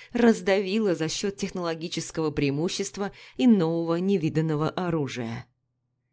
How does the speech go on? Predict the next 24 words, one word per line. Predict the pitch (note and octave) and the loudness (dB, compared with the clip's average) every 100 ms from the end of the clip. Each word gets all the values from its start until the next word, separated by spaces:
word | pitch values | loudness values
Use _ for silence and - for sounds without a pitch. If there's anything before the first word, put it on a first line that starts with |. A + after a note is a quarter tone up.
| _ | _
Мой | - F3 D3+ | -4 0 2
жених | C#3 D3+ E3 - - | 2 0 -4 -8 -4
погиб | F3 D#3 E3 | -2 -2 -4
на | D#3 D3 | -4 -4
фронте. | D#3+ C#3 B2+ A#2+ A2 _ _ _ _ _ _ _ _ _ | -4 -4 -4 -8 -10 _ _ _ _ _ _ _ _ _
Тогда | - D3+ D3 E3 D3+ | -2 -2 0 0 0
я | C3+ D#3+ | 0 2
нырнула | E3+ E3 G3 D#3+ | 2 0 0 0
в | - | -2
Красный | F#3+ F3 - D3+ | -4 -4 -2 -2
замок | C#3+ G3+ D3+ - - - | -2 -2 -4 -6 -16 -4
и | B3 | 2
воспользовалась | G#3+ G3 - A3 G#3+ A#3 A#3 - | 2 2 2 2 4 2 2 2
машиной | C4+ B3+ F3+ D#3+ | 0 0 -2 0
времени. | F#3 A3 C3+ C3+ B2 A2+ _ _ _ _ _ _ - | 2 2 2 -2 -6 -10 _ _ _ _ _ _ 4
Перенеслась | G3+ G3 G3 G#3 F#3+ - | 4 4 0 0 -2 -4
на | F3 | -4
несколько | E3+ E3+ - F3 F3 | -2 -4 -2 0 2
лет | F3 D#3+ | 0 0
назад | D#3+ D3+ G3+ - - - | -4 -2 -4 -4 -14 -8
и | - | 0
решила | F#3 F3 A#3 A3 | 2 2 4 4
спасти | G3+ - F#3+ - G3 | 2 0 -2 0 -2
империю. | E3+ G#3+ F#3+ C3+ A2 | 0 2 2 2 -2